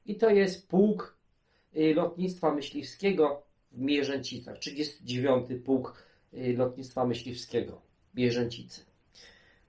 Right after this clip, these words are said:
Dlatego początek będzie filmu troszeczkę tak historycznie. Y,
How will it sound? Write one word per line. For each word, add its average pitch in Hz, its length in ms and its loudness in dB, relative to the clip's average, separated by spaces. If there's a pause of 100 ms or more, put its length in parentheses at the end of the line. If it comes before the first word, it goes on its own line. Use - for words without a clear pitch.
Dlatego 208 480 4
początek 277 540 0
będzie 220 240 4
filmu 220 540 4
troszeczkę 196 480 0
tak 156 180 0
historycznie. 240 840 0 (1200)
Y, 156 260 0